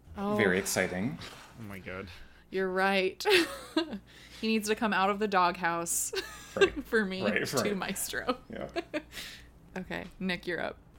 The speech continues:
Speaker 3: I am going back to the first half of the year. In my additional creative, I will be taking the writers of Spider-Man Across the Spider-Verse.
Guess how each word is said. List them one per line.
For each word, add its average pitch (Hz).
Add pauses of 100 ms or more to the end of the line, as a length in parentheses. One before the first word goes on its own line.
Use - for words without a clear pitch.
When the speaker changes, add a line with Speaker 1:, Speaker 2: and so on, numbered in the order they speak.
(240)
Speaker 3:
I 113 (240)
am 117
going 120
back 117
to 110
the 104
first 110
half 104
of 110
the 131
year. 110 (240)
In 117
my 113 (200)
additional 113
creative, 117 (200)
I 107
will 113
be 113
taking 107 (240)
the 113
writers 107
of 107 (220)
Spider-Man 113
Across 101
the -
Spider-Verse. -